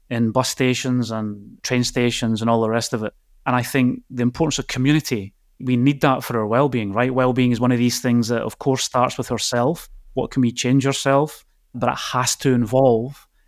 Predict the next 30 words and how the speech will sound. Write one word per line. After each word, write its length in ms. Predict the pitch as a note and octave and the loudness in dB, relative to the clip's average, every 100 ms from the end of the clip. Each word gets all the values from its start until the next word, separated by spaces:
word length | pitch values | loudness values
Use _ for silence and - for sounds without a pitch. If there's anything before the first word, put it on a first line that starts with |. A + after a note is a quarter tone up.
| _ _ | _ _
the 100 | A#2+ | -4
people 300 | - B2+ B2+ | -2 0 2
around 300 | C3+ G3 F#3+ | 4 4 2
us, 180 | F#2+ A#2 | -2 -2
our 140 | A#2 | -2
teams 440 | - - C#3 C#3 B2+ | -4 0 4 4 4
and 160 | A#2+ | 4
workplace, 720 | B2+ - - C3+ C3 B2 - - _ _ B2 | 2 2 0 2 2 0 -10 -16 _ _ -4
our 120 | G#2+ | -2
families 420 | - B2+ C3 B2 | 2 4 4 2
and 100 | A#2+ | 0
friends, 380 | - B2 B2 A2 | 0 2 2 0
wider 420 | A2 B2 B2+ B2+ | 2 2 4 0
society. 880 | - A2+ B2+ B2+ B2+ B2 B2+ F#2+ - - | -2 -4 0 2 0 -2 -4 -6 -10 -6
And 180 | A#2 A#2 | 0 2
that's 220 | B2+ - | 2 0
the 100 | B2+ | -6
path, 420 | - B2+ C3+ D3+ | -2 2 2 2
I 120 | C#3+ | -2
think, 340 | A2 B2+ A2+ A#2 | 0 -2 -2 -2
as 160 | G#2+ | -2
you, 220 | A2+ A2+ - | -2 -2 -4
you 240 | - A#2+ A#2 | -6 -4 0
guys 320 | A#2 A2+ G2+ | 0 -2 2
know, 200 | C#3 D#3 | 4 4
right, 380 | G#2 B2+ D#3 - | 2 0 0 -2
to 100 | A#2+ | -2
happiness 540 | A#2+ B2 C#3 A#2 - | 0 0 2 0 -2
as 140 | G#2+ A#2+ | -4 2
well. 320 | E3+ A2 | 2 2